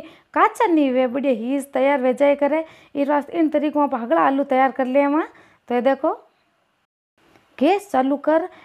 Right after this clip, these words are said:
ये मैं कड़ोली ली हूँ। अभी इनमें ना आप एक चम्मच तेल गाला। तो देखो एक चम्मच ही में ते कम ज़्यादा कर सको, पर एक चम्मच हुए ना अपन बढ़िया बन तैयार वेजी, अपन तेल बढ़िया गरम वे जावे।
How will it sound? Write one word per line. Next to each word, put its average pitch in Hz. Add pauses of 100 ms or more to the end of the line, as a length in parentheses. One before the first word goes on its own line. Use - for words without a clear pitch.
(100)
ये 247
मैं 262
कड़ोली 294
ली 254
हूँ। 277 (260)
अभी 339
इनमें 302
ना 285
आप 277
एक 277
चम्मच 277
तेल 277
गाला। 285 (460)
तो 285
देखो 302
एक 302
चम्मच 320
ही 320
में 311
ते 302
कम 311
ज़्यादा 320
कर 294
सको, 294
पर 285
एक 294
चम्मच 294
हुए 294
ना 285
अपन 254
बढ़िया 277
बन 294
तैयार 269
वेजी, 269 (420)
अपन 269
तेल 339
बढ़िया 302
गरम 262
वे 247
जावे। 285